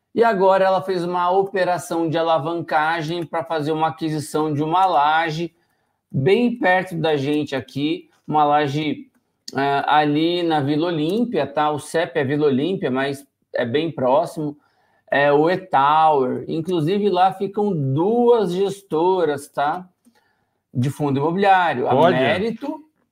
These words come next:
Speaker 2: Pode uma gestora tá no, no prédio de, <laughs>
Speaker 1: De
Speaker 2: de um
Speaker 1: um
Speaker 2: fundo,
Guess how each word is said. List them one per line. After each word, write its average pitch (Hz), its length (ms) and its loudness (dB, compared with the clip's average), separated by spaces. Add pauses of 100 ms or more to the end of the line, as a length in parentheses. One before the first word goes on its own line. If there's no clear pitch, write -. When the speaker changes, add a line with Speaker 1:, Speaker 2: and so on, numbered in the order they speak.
(1080)
Speaker 2:
Pode 127 240 2
uma 113 220 0
gestora 120 720 -2
tá 123 220 -4
no, 123 640 0
no 117 240 -2
prédio 113 480 -2
de, 127 300 0 (260)
<laughs> - 200 -14
Speaker 1:
De 147 60 0
Speaker 2:
de 143 140 2
um 175 80 4
Speaker 1:
um 151 40 0
Speaker 2:
fundo, 120 440 -2